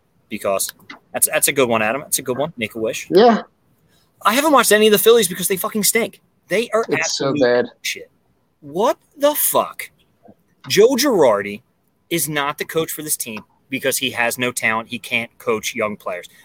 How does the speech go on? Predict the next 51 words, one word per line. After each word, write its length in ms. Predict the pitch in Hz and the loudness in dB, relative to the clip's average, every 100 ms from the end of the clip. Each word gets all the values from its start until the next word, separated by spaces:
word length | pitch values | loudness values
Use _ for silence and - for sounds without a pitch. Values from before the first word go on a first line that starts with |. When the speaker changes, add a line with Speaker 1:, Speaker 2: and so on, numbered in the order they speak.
| - | -4
Speaker 1:
But 100 | 180 | 0
yet 140 | 220 | 2
again, 220 | 214 226 | 4 4
we 80 | 202 | 4
don't 140 | 202 202 | 4 6
really 180 | 202 185 | 6 6
have 120 | 190 | 4
that 60 | 190 | 2
many 140 | 185 | 2
young 140 | 185 185 | 0 0
players 240 | 185 180 | 0 0
that 80 | 170 | -2
are 40 | |
superstars. 560 | 175 196 208 - 98 - - _ | -4 -2 -4 -4 -6 -8 -16 _
So 160 | - 190 | -2 -2
what 260 | 170 196 | -2 -4
the 60 | - | 0
Speaker 2:
Right. 140 | 135 - | -2 -2
Speaker 1:
fuck 80 | - | -8
is 100 | 165 | -14
the 60 | 160 | -4
problem? 380 | 175 185 - - _ - | -2 -2 -6 -16 _ -8
But 100 | 202 | -2
then 120 | 208 175 | 0 2
you 100 | 147 | 0
look 140 | 139 | 0
at 60 | 123 | -2
the 60 | |
back 260 | 120 120 - | -2 0 -2
end 140 | 131 | -4
of 60 | 131 | -4
the 60 | |
bullpen. 340 | 120 175 147 95 _ _ | -2 -2 -4 -12 _ _
What 100 | 180 | -4
do 40 | 185 | 0
we 60 | |
have, 120 | 113 | 0
nineteen 540 | 98 127 147 - 175 156 | -2 -4 -4 -4 -4 0
blown 240 | 160 165 | 0 2
saves, 320 | 160 165 175 - | 0 0 0 0
seven 440 | - 143 139 165 | 0 2 2 0
blown 260 | 139 156 160 | 2 2 2
saves 380 | - 151 170 151 | 2 2 2 -2
in 60 | |
the 60 | 117 | -6
past 280 | 139 - - | -4 -4 -2
six 280 | 156 - 113 | -2 -4 -4
games? 400 | 120 147 185 - _ _ _ - | -4 -2 -4 -6 _ _ _ -6
That's 180 | 208 294 | -2 4
Speaker 2:
So, 140 | 196 | 4
Speaker 1:
atrocious. 680 | - - - - - - | 2 -2 -4 -6 -10 -10